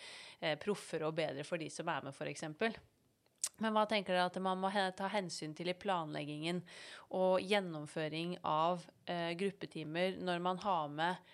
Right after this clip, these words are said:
helt nye deltagere, sånn som vi ofte møter på tur? Vi kommer jo ned dit, og så har vi da, sånn som nå i dette tilfellet, over femti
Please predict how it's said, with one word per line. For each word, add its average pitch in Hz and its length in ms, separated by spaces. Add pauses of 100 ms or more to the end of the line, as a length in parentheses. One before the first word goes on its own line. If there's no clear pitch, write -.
(400)
helt 196 400
nye 185 240
deltagere, 165 500
sånn 170 200
som 180 180
vi 170 140
ofte 175 260
møter 170 320
på 180 140
tur? 226 260
Vi 190 120
kommer 180 280
jo 190 80
ned 165 220
dit, 190 200
og 190 80
så 190 140
har 170 160
vi 170 80
da, 165 140 (100)
sånn 165 140
som 170 180
nå 160 160
i 165 40
dette 165 280
tilfellet, 160 460
over 165 340
femti 165 540